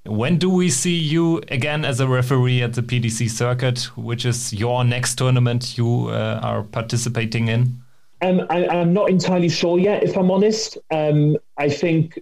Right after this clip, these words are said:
Speaker 2: 'cause we're still, we're talking about this sort of, like, the uncertainty of the times, um, over the last year or so. That's still kind of in effect for us at the moment, uh, because I think because, you know, so we want to get the European Tour back on, but it's a question of where can we put,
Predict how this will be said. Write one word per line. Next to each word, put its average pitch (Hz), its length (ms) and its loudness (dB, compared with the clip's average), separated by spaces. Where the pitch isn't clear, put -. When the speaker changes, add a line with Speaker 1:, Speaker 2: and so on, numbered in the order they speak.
Speaker 2:
'cause 143 140 2
we're 151 80 2
still, 156 440 0
we're 143 100 0
talking 156 220 2
about 147 120 2
this 147 160 0
sort 143 160 2
of, 131 40 2
like, 139 200 2
the 143 100 2
uncertainty 131 540 0
of 113 80 -2
the 127 60 0
times, 135 600 -2
um, 123 340 2
over 131 220 2
the 127 60 2
last 123 280 0
year 131 120 2
or 123 120 2
so. 113 360 0
That's - 220 -2
still 151 280 0
kind 151 280 2
of 123 80 0
in 139 80 2
effect - 600 -4
for 160 120 0
us 156 160 0
at 151 80 2
the 156 80 0
moment, 156 520 2
uh, 131 180 2
because 139 200 2
I 135 80 2
think 135 240 2
because, 135 360 0
you 151 140 -4
know, 131 100 2
so 123 160 -2
we 135 100 4
want 156 200 2
to 143 80 -4
get 135 160 0
the 135 80 -4
European 127 380 0
Tour 123 240 -2
back 117 260 -2
on, 120 260 2
but 127 100 0
it's 127 120 0
a - 40 -2
question 139 320 0
of 117 100 0
where 139 200 2
can 139 80 0
we 127 100 2
put, - 260 -2